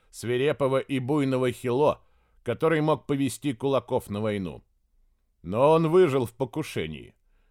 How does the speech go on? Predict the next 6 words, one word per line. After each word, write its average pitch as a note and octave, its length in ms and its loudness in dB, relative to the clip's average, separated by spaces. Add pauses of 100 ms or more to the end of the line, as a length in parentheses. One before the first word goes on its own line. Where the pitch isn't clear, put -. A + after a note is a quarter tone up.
(160)
и A#2+ 120 0
это D3 280 2
только F3 360 0
добавило A#2+ 560 2
ему B2+ 420 -2
очков. - 600 -12